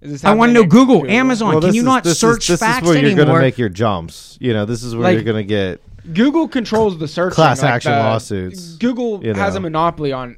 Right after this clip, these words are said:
Speaker 1: finding new, like, websites and
Speaker 3: For the
Speaker 1: stuff,
Speaker 3: most part, yeah.
Speaker 1: right? So if they are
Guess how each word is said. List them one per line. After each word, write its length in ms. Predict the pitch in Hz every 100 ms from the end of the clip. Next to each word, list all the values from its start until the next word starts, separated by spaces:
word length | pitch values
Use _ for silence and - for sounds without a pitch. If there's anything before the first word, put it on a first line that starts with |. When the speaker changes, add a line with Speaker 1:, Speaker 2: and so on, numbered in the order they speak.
| _
Speaker 1:
finding 720 | _ 151 151 147 139 135 131
new, 300 | 135 135 131
like, 320 | 123 113 110 123
websites 360 | 117 113 - 87
and 120 | 71
Speaker 3:
For 140 | - 185
the 60 |
Speaker 1:
stuff, 20 | 143
Speaker 3:
most 220 | 113 -
part, 220 | 113 104
yeah. 220 | 104 104 113
Speaker 1:
right? 340 | 135 131 151 - _ _ _ _
So 340 | - 165 156 -
if 240 | 143 131 117
they 300 | 139 170 185
are 380 | 151 120 113